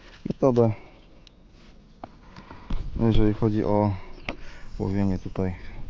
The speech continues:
na boczku, na gąbkę, kretnik,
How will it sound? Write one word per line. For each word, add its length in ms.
na 120
boczku, 440
na 280
gąbkę, 600
kretnik, 680